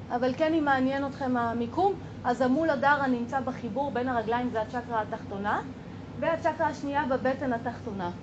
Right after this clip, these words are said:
אבל אתם, אה, ואחרי זה אני אגיד גם את כל השאר, אבל אתם תראו שלצורך המסע הזה שלנו דרך הצ'קרות, המיקום הפיזי הוא לא רלוונטי.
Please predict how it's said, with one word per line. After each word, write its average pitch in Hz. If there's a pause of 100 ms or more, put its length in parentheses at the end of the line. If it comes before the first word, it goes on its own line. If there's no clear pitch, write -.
(120)
אבל 247
אתם, 254
אה, 226 (120)
ואחרי 262
זה 285
אני 269
אגיד 240
גם 254
את 226
כל 269
השאר, 294
אבל 262 (280)
אתם 269
תראו 277
שלצורך 269 (760)
המסע 247
הזה 294
שלנו 277
דרך 269
הצ'קרות, 302
המיקום 254
הפיזי 240
הוא 226
לא 214
רלוונטי. 208